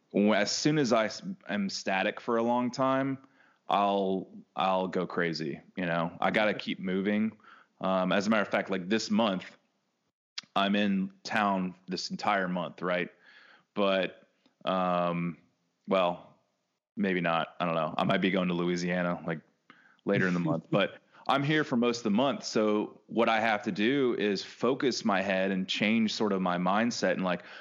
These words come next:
Speaker 1: okay, now's the opportunity to get in a routine, work out, get healthy,
Speaker 2: Mm-hmm.
Speaker 1: you know,
Speaker 2: Mm-hmm.
Speaker 1: do the sauna, do, you know, get, get that, like, health thing going. And so that I'm able to, like,
Speaker 2: Yeah.
Speaker 1: drive myself to get ready for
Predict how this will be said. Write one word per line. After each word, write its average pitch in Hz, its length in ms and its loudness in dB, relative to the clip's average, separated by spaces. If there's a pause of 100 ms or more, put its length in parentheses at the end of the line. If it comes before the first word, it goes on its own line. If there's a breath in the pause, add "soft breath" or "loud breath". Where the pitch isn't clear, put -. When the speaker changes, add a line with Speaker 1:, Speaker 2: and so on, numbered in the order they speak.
(100)
Speaker 1:
okay, 107 300 2
now's 101 400 2
the 104 120 2
opportunity 98 560 -2
to 92 60 0
get - 180 -2
in - 60 -4
a 101 40 2
routine, 123 680 0
work 95 280 0
out, 120 480 2
get - 120 -4
healthy, 120 600 0
Speaker 2:
Mm-hmm. 98 100 -6
Speaker 1:
you 95 100 0
know, 92 140 0
Speaker 2:
Mm-hmm. 113 180 -4 (300 loud breath)
Speaker 1:
do 107 120 0
the 101 100 -4
sauna, 117 640 2
do, 95 420 0
you 80 200 -2
know, 92 280 0 (460 loud breath)
get, 117 320 0
get 110 240 2
that, 120 240 2
like, 107 260 -2
health 117 420 -4
thing 107 260 0
going. 98 560 -2 (140)
And 95 200 -2
so 110 140 -2
that 101 100 2
I'm 101 100 2
able 107 220 2
to, 98 40 0
like, 95 220 0
Speaker 2:
Yeah. 98 80 0
Speaker 1:
drive 101 280 2
myself 95 600 0
to 104 120 -2
get 92 180 -2
ready 98 300 2
for 90 500 -2